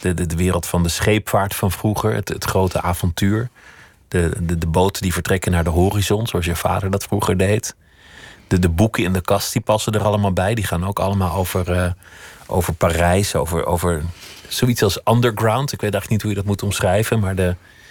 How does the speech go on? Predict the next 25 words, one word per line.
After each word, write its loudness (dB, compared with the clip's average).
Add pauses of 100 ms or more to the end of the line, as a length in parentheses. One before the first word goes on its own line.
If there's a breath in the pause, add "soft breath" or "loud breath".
(240 loud breath)
de 0
geheime 2
deur 2
waarachter -4
een 0
groot -2
feest 0
is. -4
De -4
salons. 0 (1120)
Het 0
is, 2
het -6
is 0
een 4
hele, 2 (800 loud breath)
hele 0
fantasierijke 0
wereld 0
die -2
je -2
hebt, -4
eh, 0 (160)
gecreëerd 2
daar -2